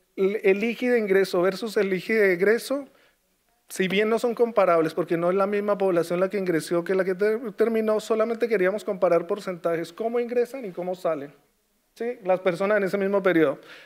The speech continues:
Y observamos que al ingreso existía un cinco punto cuatro de personas que te-, presentaban nivel de riesgo muy alto,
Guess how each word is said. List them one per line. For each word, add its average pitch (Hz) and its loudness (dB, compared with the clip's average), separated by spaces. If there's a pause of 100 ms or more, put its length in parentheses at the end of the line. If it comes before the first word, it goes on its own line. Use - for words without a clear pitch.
Y 214 -2
observamos 240 2
que 240 4
al 196 4
ingreso 214 2 (400)
existía 175 -2
un 202 2
cinco 247 0
punto 240 0
cuatro 240 2
de 190 -2
personas 226 -2 (420)
que 240 2 (160)
te-, 180 2
presentaban 185 2
nivel 190 2
de 190 4
riesgo 196 2
muy 185 0
alto, 156 0